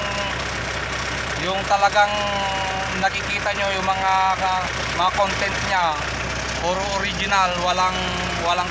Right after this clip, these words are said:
cutting. Kaya pagka sa mga vlogger, oh, huwag niyong tingalain si Diwata. Kasi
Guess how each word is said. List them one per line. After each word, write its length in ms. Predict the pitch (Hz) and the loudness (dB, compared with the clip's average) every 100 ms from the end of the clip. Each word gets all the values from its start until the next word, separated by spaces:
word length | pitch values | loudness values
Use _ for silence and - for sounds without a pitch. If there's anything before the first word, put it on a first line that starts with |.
| 185 | 0
cutting. 320 | 185 - 196 170 139 - - - - - - - | 0 0 -2 -4 -4 -4 -4 -4 -4 -4 -4 -4
Kaya 240 | 156 175 180 185 180 180 180 175 170 170 - - - - - - - | -2 0 2 4 2 2 0 0 -2 -2 -4 -4 -4 -4 -4 -4 -2
pagka 400 | 156 - - 196 196 196 196 196 196 190 | -2 -2 2 4 6 6 4 4 4 2
sa 80 | 196 | 0
mga 140 | 196 196 | 0 0
vlogger, 480 | 185 190 190 180 156 147 | 6 6 8 4 4 0
oh, 160 | 156 147 131 165 | 0 0 2 4
huwag 160 | 175 - | 4 0
niyong 320 | 196 196 196 196 190 - - - - - - - - - - - - - - - - - - | -2 0 0 -2 -4 -4 -4 -4 -4 -4 -4 -4 -4 -4 -4 -4 -4 -4 -4 -4 -4 -4 -2
tingalain 480 | 175 185 196 196 196 | -2 0 2 0 0
si 320 | 190 196 190 180 | -2 -2 -2 -2
Diwata. 480 | 165 185 190 180 151 - - - - - - - | 4 4 6 4 4 0 -2 -2 -2 -2 -2 -2
Kasi 280 | - 127 196 | 0 0 2